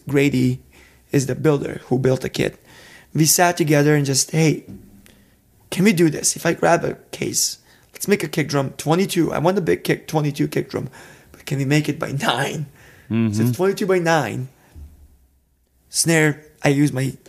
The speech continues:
Speaker 1: regular snare, thirteen by, thirteen by six is the main snare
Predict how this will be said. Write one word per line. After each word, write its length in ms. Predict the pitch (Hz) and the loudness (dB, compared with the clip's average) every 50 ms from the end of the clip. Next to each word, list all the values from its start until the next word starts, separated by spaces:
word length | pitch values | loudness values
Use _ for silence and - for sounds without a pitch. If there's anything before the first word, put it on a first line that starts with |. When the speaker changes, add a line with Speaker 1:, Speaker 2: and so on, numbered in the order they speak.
| - | -2
Speaker 1:
regular 280 | 131 127 117 123 120 127 | -2 0 2 2 2 2
snare, 240 | 127 - 113 120 131 | 0 0 0 -2 -2
thirteen 460 | 127 - - 131 131 - 127 123 123 | 0 0 0 0 2 0 -2 -2 0
by, 400 | 120 110 95 92 90 98 127 131 - - - - - - - - - - - _ _ _ _ _ _ _ _ _ _ _ _ _ - _ _ | 0 2 2 2 2 0 -2 -4 -8 -16 -20 -20 -20 -20 -20 -20 -20 -20 -20 _ _ _ _ _ _ _ _ _ _ _ _ _ -20 _ _
thirteen 420 | - - 190 190 185 185 190 180 | -6 -2 -2 -2 0 0 0 0
by 320 | 165 165 160 156 151 147 135 | 2 2 2 2 2 2 2
six 680 | 131 - - - 220 240 233 - - - - - - - - - - - - | 0 0 2 2 2 0 0 0 0 0 0 -2 -4 -8 -16 -20 -18 -4 0
is 200 | - 160 139 131 | 0 0 2 2
the 100 | 160 156 | 0 2
main 260 | 147 156 170 185 185 | 2 2 2 2 2
snare 480 | 175 - - 190 185 190 196 196 202 | 0 0 0 2 0 0 0 -2 -6